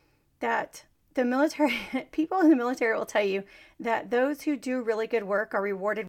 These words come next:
with more tasks, bigger tasks. They expect you to do more. And as you become a leader, I will tell you that in the Navy, for sure,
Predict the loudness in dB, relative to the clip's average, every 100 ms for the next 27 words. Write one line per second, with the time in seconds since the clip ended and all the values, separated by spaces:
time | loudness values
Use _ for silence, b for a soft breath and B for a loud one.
0 | -6 -6 -4 0 0 0 -4 -6 -20 -20
1 | _ -2 0 -2 -4 -6 -16 -20 _ b
2 | b -10 -10 -8 -8 -8 -10 -10 -10 -10
3 | -8 -6 -6 -8 b b b -12 -8 -8
4 | -4 -4 -4 -6 -6 -6 -4 -4 -2 -4
5 | -6 b b b b -8 -6 -4 -4 -2
6 | -4 -4 -4 -4 -2 -4 -6 -12 -20 b
7 | b b -6 -4 -6 -8 -8 -8 -8 -10
8 | -14 _ b b _ -12 -12 -8 -4 0
9 | 0 -2